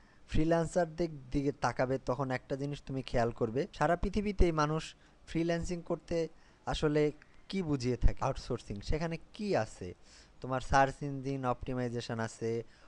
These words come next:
অন্যের সাইটে ক্লিক করে মানুষ ইনকাম করতে পারে, পরে ওয়েবে গিয়ে ফ্রিল্যান্সিং করতে পারে, ব্লগিং করতে পারে, AdSense কিংবা অ্যাড প্লেস করে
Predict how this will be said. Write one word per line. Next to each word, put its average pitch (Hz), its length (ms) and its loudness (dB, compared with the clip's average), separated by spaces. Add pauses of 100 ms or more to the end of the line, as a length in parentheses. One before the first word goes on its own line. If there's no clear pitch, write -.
(140)
অন্যের 131 220 -2
সাইটে 131 340 0
ক্লিক 139 300 -2 (100)
করে 123 320 0 (380)
মানুষ 120 280 -4
ইনকাম 120 300 -4
করতে 113 300 -2
পারে, 107 340 2 (160)
পরে 120 340 2
ওয়েবে 131 340 2
গিয়ে 127 180 4
ফ্রিল্যান্সিং 120 580 -2
করতে - 280 -4
পারে, 110 240 -2
ব্লগিং 131 540 2
করতে 113 300 -6
পারে, 107 240 -2
AdSense 135 720 0 (180)
কিংবা 127 420 0
অ্যাড 135 220 0 (120)
প্লেস 127 280 -4
করে 123 200 -2